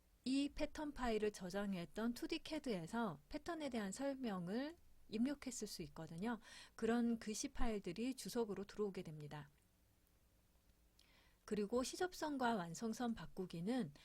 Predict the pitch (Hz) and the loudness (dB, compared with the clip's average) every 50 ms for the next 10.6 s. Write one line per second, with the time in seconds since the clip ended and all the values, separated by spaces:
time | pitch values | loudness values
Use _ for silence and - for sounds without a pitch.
0 | - - - - - - - - 320 - 359 359 339 320 330 294 240 196 185 190 | -20 -20 -20 -20 -16 -12 -8 -8 0 4 4 4 4 4 0 0 0 0 0 0
1 | 208 226 240 240 - 254 247 - - 247 220 185 190 214 240 254 240 262 277 262 | 0 0 0 -2 -4 -8 -10 -8 -6 -4 -4 -2 -2 -2 -2 -2 -2 -4 -2 -2
2 | 233 196 175 160 151 147 143 139 143 - - - 269 233 294 285 277 254 220 190 | -2 -2 -2 -4 -4 -4 -6 -6 -6 -10 -10 -10 -2 0 0 0 2 0 0 0
3 | 180 180 185 - 214 202 - 233 226 202 196 185 - - 175 151 156 165 208 254 | -2 -4 -6 -8 -10 -8 -4 -4 -2 -2 -2 -4 -6 -8 -10 -8 -6 -4 -4 -4
4 | 302 294 - - - 175 175 - 247 254 247 233 220 208 208 233 262 269 269 269 | -4 -6 -8 -6 -6 -6 -4 -2 -2 0 2 2 2 4 4 2 2 2 0 -4
5 | - - 294 - 285 269 254 - 233 226 208 151 147 147 - - - 233 240 233 | -6 -8 -4 -2 0 -2 -2 -2 -2 0 0 0 -2 -4 -6 -8 -4 -2 0 0
6 | - - - - - - - - - - - - - - 170 165 - 160 190 202 | 0 -2 -8 -16 -18 -18 -18 -20 -20 -20 -20 -20 -14 -10 -10 -4 -2 0 0 0
7 | 208 285 285 269 247 247 240 208 185 185 202 233 262 285 302 302 285 - - 170 | 0 0 0 0 0 0 0 0 0 2 2 2 0 0 -4 -6 -10 -6 -4 -2
8 | 180 - 226 226 - 247 233 220 214 202 202 175 - - 175 - - - 254 - | 0 0 0 0 0 -2 0 0 -2 -2 -4 -6 -4 -6 -6 -6 -6 -8 -8 -6
9 | - 269 247 240 240 233 240 - 185 185 180 190 208 220 214 208 196 180 170 - | -4 0 2 2 2 0 -2 -6 -8 -4 -2 -2 0 0 0 2 0 0 0 -4
10 | - 175 175 170 165 156 156 170 226 240 220 | -6 -8 -6 -6 -6 -6 -4 0 0 0 0